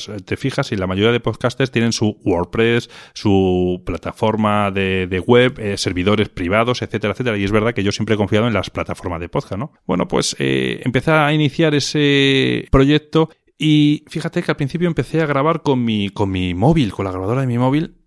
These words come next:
y súper nervioso, súper nervioso y todo guionizado, todo súper leyendo siempre. Además, quien quiera escuchar mis primeros programas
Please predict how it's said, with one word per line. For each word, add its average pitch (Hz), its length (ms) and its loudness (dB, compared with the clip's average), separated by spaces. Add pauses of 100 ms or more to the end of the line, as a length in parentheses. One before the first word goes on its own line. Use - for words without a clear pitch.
(240)
y 135 120 -6
súper 107 360 0
nervioso, 107 600 2
súper 101 260 -6
nervioso 120 340 0
y 123 140 -4
todo 135 240 4
guionizado, 117 800 2 (260)
todo 127 280 2
súper 127 580 0 (100)
leyendo 120 800 2
siempre. 120 640 0
Además, 113 300 0
quien 107 260 -2
quiera 113 460 -2
escuchar 107 480 -4
mis 107 180 -4
primeros 110 420 -2
programas 110 520 -4